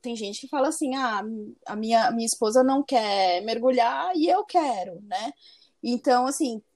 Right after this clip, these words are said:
também tem que ter essas opções do, do mergulho sozinho, né? E, ah, tem vários níveis de mergulho. Tem os mergulhos mais simples, mais rasos, tem os mais fu-, profundos, tem mergulho de caverna, tem,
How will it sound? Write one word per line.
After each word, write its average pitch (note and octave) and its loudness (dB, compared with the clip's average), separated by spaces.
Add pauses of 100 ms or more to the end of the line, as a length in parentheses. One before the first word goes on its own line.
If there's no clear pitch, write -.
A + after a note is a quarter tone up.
(140)
também B3+ 2
tem C#4 -4
que - -12
ter D4+ -6
essas D4+ -6
opções B3+ -6
do, C4 -10
do D4 2
mergulho C#4 2
sozinho, C#4+ 0 (140)
né? G3 -2 (680)
E, E4+ 6
ah, A#3+ 6 (320)
tem F4+ -6
vários F4+ -2
níveis F#4+ -10
de F4 -6
mergulho. E4+ -6
Tem A#3 -10
os A#3+ -8
mergulhos A3 -8
mais G3 -10
simples, D4+ -2
mais E3+ -6
rasos, A#3 -2
tem G#3+ -8
os G3 -10
mais G3 -6
fu-, G3 -14
profundos, B3+ 2
tem A3 -4
mergulho G3+ -2
de F#3 -10
caverna, A3 4
tem, G3+ -4